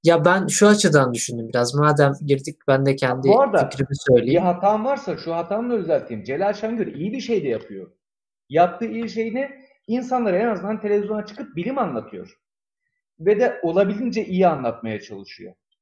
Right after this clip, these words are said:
Speaker 2: Fakat
Speaker 1: Evet.
Speaker 2: ya bir az konuşmak lazım. Ya Türkçe'de bir, e, e, bizim bir deyimimiz vardır bilirsin yani çok konuşan boş konuşandır.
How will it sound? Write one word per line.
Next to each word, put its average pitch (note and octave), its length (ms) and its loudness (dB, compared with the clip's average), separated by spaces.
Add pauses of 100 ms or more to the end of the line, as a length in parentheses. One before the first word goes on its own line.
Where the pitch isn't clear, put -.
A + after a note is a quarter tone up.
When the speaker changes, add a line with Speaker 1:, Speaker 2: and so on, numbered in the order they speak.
(120)
Speaker 2:
Fakat C4 300 0
Speaker 1:
Evet. - 100 -14 (160)
Speaker 2:
ya A3+ 300 -2 (200)
bir - 100 -14 (100)
az C#4+ 320 -2
konuşmak C3+ 600 -6
lazım. F#2+ 480 -14 (480)
Ya G3 380 -6
Türkçe'de B3+ 560 -8
bir, B3 180 -12
e, - 60 -10
e, F3+ 380 -14 (120)
bizim G3 400 -8
bir G3 140 -6
deyimimiz A3 480 -6
vardır A#2+ 360 -2
bilirsin F#3 400 -14
yani C3+ 240 -8
çok D4 240 -10
konuşan A3+ 420 -6
boş F4 200 -4
konuşandır. G#2 840 -10